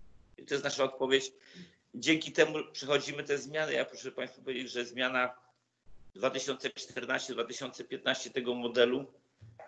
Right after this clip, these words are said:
to z punktu widzenia naszych pracowników chyba była większym szokiem niż to, co się dzieje w tej chwili na rynku.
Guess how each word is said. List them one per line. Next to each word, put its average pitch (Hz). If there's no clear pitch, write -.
to 127
z -
punktu 143
widzenia 139
naszych 131
pracowników 135
chyba 123
była 127
większym 135
szokiem 135
niż 131
to, 120
co 131
się 123
dzieje 120
w -
tej 110
chwili 131
na 139
rynku. 143